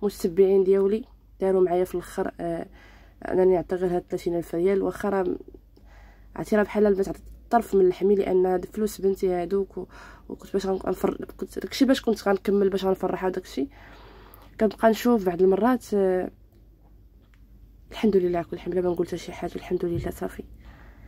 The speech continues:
ها نتوما كنوريكم شحال خلصت، ونوريكم النهار ولا دات بالضبط، نهار اثناش يوم في شهر ستة ألفين وأربعة وعشرين، اللي جات بلا ربعة البنات.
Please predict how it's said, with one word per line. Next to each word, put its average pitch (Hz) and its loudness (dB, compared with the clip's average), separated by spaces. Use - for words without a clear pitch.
ها 196 0
نتوما 190 2
كنوريكم 196 2
شحال - -4
خلصت، 185 -4
ونوريكم 190 2
النهار 196 4
ولا 196 0
دات 180 -4
بالضبط، - -12
نهار 175 -2
اثناش - -8
يوم 202 -2
في - -12
شهر 175 -2
ستة - -8
ألفين 202 0
وأربعة 190 4
وعشرين، 247 2
اللي 180 -2
جات 202 4
بلا 202 6
ربعة 170 2
البنات. 165 -2